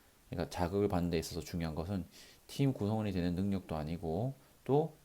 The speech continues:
팀 스피릿도 아니다라는 식의 서술이, 어, 적합하겠죠.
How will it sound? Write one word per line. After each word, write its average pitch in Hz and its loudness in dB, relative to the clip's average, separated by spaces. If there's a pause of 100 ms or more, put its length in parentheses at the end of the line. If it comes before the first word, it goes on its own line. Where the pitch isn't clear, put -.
팀 147 -2
스피릿도 - 2
아니다라는 95 -2
식의 80 -2
서술이, 104 0 (400)
어, 67 -6
적합하겠죠. 87 -4